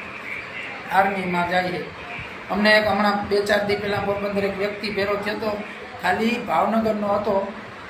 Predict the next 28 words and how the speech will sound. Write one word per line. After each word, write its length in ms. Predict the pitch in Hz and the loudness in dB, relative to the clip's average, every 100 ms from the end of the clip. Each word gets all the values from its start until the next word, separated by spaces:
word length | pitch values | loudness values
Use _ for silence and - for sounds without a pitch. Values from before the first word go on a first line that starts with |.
| - 180 | -6 0
અ, 60 | 175 175 175 175 175 - - - - - - - | 2 4 2 0 -4 -10 -12 -12 -12 -12 -8 0
ટીચર 360 | 226 220 208 | 4 6 6
હતો. 260 | 196 180 - - - - - - - - - - - - - | 6 2 -4 -8 -12 -12 -12 -12 -14 -14 -12 -12 -12 -10 -2
પંદરથી 480 | 208 226 240 226 226 | 6 6 6 4 0
સત્તર 340 | 214 214 247 226 | 0 0 0 -2
ટીચરો 480 | 226 233 240 240 202 | -4 0 2 2 2
હારી 220 | 196 220 | 2 2
પોસ્ટ 300 | 220 226 220 | 2 0 0
ઉપર 200 | 220 214 | -2 -4
મેરના 320 | 202 214 202 190 | -2 -2 -2 -4
છોકરા 340 | 185 196 180 | -4 -4 -4
હે. 460 | 160 151 - - 190 | -4 -4 -10 -8 -6
એમાં 200 | 185 202 | -4 0
અલગ 240 | 220 226 | 2 4
અલગ 300 | 226 226 202 | 4 4 2
રાજ્યમાં, 460 | 196 190 214 214 202 | 0 0 -2 0 0
અલગ 240 | 208 214 | 0 0
અલગ 240 | 208 208 | -2 -2
જિલ્લાઓમાં 580 | 190 196 202 180 170 165 | -4 -2 0 -2 -4 -6
હે. 60 | 165 | -8
એટલે 800 | - - - - - - 254 254 | -10 -14 -14 -12 -12 -10 -4 0
મેરનો 400 | 196 208 214 208 | 4 4 6 6
આવો 280 | 190 220 226 | 6 4 2
સુધારો 420 | 214 208 208 214 | 2 4 4 4
થાય 180 | 214 233 | 2 2
એ 120 | 214 | 2
સારું 380 | 180 214 226 220 | 2 4 4 4
હે. 140 | 269 | 2